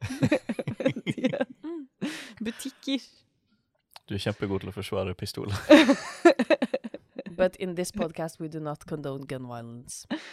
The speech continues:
Speaker 1: Nei, det gjør vi ikke. Men, eh, pistol er good vibes, da, <laughs> så les, eh, Sakamoto
Speaker 2: <laughs> That's
Speaker 1: Days.
Speaker 2: right! Fucking love myself some pew pews! Unnskyld.
Speaker 1: Ja.
Speaker 2: Ja. Jeg tenker jo fortsatt at, eh,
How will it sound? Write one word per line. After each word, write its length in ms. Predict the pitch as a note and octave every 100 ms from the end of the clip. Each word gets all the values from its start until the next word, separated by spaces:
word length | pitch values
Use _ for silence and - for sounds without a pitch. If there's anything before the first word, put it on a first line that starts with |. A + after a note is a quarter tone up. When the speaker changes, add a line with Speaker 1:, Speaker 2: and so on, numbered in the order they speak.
| - A3
Speaker 1:
Nei, 160 | A3+ G3+
det 120 | F#3+
gjør 80 | -
vi 80 | -
ikke. 140 | - - - - -
Men, 220 | - A3+ G#3+ G#3
eh, 420 | G#3 G3+ G3 G3+ A3
pistol 280 | A#3+ C4 B3
er 60 |
good 160 | A#3 A3
vibes, 320 | G3 G3 G3
da, 140 | - A3 -
<laughs> 140 | -
så 100 | B3 G3+ C#4 C4+
les, 260 | - B3 - -
eh, 200 | A3+ B3+ B3
Sakamoto 500 | B3+ A#3+ A3+ G3+ G3+
Speaker 2:
<laughs> 20 |
That's 320 | F#3+ B3+ D4
Speaker 1:
Days. 100 | C4+
Speaker 2:
right! 540 | A#3 C#4 - D#4+ A3+ - -
Fucking 300 | G#3+ C#4+ C4
love 160 | A#3+ C#4+
myself 340 | C#4 - D4
some 160 | C#4+ C4
pew 220 | - G#4 D#5
pews! 720 | G4 C#5+ D5+ F#4 A3 - - - - - - E4+ - - -
Unnskyld. 380 | D#3+ - D#3 - _
Speaker 1:
Ja. 80 | A3+ - - - - - -
Speaker 2:
Ja. 140 | D#4+ B4+ - _ _ _ _ _ _ _ _ _ _ _ _
Jeg 240 | A#3+ D4
tenker 300 | D#4+ D4 B3
jo 60 | B3
fortsatt 420 | G#3+ - A3 G#3+
at, 320 | G#3+ G#3 -
eh, 320 | G#3 G#3 G3+